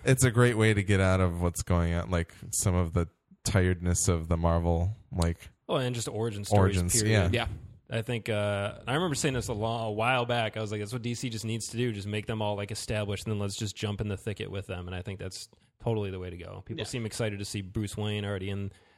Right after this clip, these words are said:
Speaker 2: Wonder Woman, already in the shit. You know, everybody just kind of already in the
Speaker 3: Mm-hmm.
Speaker 2: world doing their thing.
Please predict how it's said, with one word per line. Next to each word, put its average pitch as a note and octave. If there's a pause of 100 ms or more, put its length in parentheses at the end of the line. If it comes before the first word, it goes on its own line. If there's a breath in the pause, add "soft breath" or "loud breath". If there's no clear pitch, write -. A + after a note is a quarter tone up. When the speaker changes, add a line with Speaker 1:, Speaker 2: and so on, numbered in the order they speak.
(140 soft breath)
Speaker 2:
Wonder G#2
Woman, G#2
already G2+
in G2
the G2
shit. G2+
You G2
know, F#2+
everybody F#2+
just F#2+
kind G2
of F#2 (200)
already G2+
in A2
the G#2+
Speaker 3:
Mm-hmm. G#2
Speaker 2:
world G2
doing F#2+
their F#2
thing. F2+